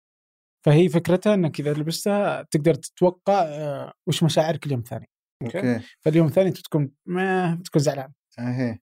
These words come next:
Speaker 1: فهمت؟ زي كذا. فهم، فهذه الفكرة حقتهم.
Speaker 2: أوكي. بس هل، هل ال-، هذا أثر على نفسيتك أصلا؟ خلاك كنت
Speaker 1: إي، ما أدري، بس إنه فيسبوك عوقبت مرة على إنها كانت تجرب على الناس،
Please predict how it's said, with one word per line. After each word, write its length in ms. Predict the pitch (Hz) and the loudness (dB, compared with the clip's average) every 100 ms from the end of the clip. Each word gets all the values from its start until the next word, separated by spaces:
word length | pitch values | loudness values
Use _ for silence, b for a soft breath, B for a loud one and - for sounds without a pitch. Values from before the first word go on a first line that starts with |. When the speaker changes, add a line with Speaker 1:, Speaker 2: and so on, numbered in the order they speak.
| - | -8
Speaker 1:
فهمت؟ 220 | 160 170 196 B B B - | -6 -6 -10 B B B 0
زي 160 | 214 | 0
كذا. 220 | - 147 B B B | 0 -8 B B B
فهم، 420 | - 170 233 220 - - | 2 4 2 0 -12 0
فهذه 200 | 165 170 | 2 2
الفكرة 260 | 147 156 120 | 0 -4 -8
حقتهم. 300 | 120 - _ - | -8 -20 _ -6
Speaker 2:
أوكي. 460 | 127 123 135 120 113 | -4 -2 -2 -2 -2
بس 240 | 113 - | -4 2
هل، 120 | 160 | 4
هل 460 | 160 156 196 208 147 | 4 4 4 2 0
ال-، 260 | 139 135 127 | 2 2 2
هذا 400 | 165 175 131 127 _ | 2 4 2 0 _
أثر 300 | 156 165 151 | 0 2 0
على 440 | 135 139 139 131 - _ _ _ 135 | 2 4 4 4 -2 _ _ _ 0
نفسيتك 520 | 135 151 170 139 - | 2 4 2 2 -4
أصلا؟ 380 | 151 131 131 127 | -2 -2 -2 -2
خلاك 200 | 127 127 | -4 -4
كنت 180 | - 135 B 233 | -8 -10 B 0
Speaker 1:
إي، 140 | 262 | 2
ما 80 | 254 | 2
أدري، 180 | 185 165 | 2 2
بس 200 | 170 214 | 2 0
إنه 160 | 208 | 0
فيسبوك 380 | 196 226 214 - | 2 0 0 0
عوقبت 600 | 170 170 220 208 165 160 | 0 0 0 2 2 2
مرة 200 | 160 165 | 2 2
على 220 | 214 185 | 2 2
إنها 640 | 175 165 151 135 143 131 143 _ _ _ - | 2 2 -2 -4 -8 -12 -16 _ _ _ 0
كانت 140 | 170 | 0
تجرب 400 | 143 147 165 143 | 0 2 2 2
على 140 | 131 135 | -4 -4
الناس، 440 | 139 175 202 | -4 -4 -6